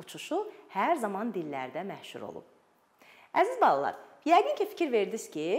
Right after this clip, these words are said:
şeirin içərisində altından göy rəngdə xətlər çəkilmiş də sözlər var. Bəs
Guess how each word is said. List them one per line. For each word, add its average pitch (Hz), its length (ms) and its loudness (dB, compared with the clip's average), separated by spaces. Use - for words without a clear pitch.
şeirin 403 420 4
içərisində 220 600 0
altından 285 560 2
göy 370 260 6
rəngdə 175 360 0
xətlər 233 360 0
çəkilmiş 180 540 -8
də 151 140 0
sözlər 143 480 -2
var. - 120 -6
Bəs 508 220 0